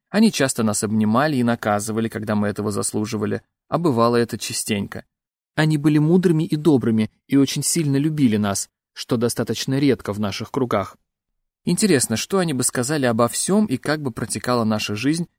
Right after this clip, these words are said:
будь они живы. Тедди снова начинает говорить. Я не слушаю, но мне и не надо. Последние пару слов — это всё, что мне нужно услышать.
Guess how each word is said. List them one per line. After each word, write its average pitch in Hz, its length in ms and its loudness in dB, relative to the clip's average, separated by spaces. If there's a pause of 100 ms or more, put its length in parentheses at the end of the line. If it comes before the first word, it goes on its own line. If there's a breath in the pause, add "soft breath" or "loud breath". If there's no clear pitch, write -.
(120)
будь 123 240 -2
они 120 200 2
живы. 127 360 -2 (380)
Тедди 190 220 4
снова 151 300 0
начинает 113 420 0
говорить. 110 460 -2 (560)
Я 127 200 0
не 127 120 0
слушаю, 143 600 0
но 123 180 2
мне 139 240 0
и 143 40 -2
не 143 100 -2
надо. 113 400 -2 (280)
Последние 113 520 2
пару 117 240 0
слов — 175 280 0
это 135 160 -4
всё, - 220 -2
что - 180 -6
мне 113 140 2
нужно 101 300 -2
услышать. - 520 -8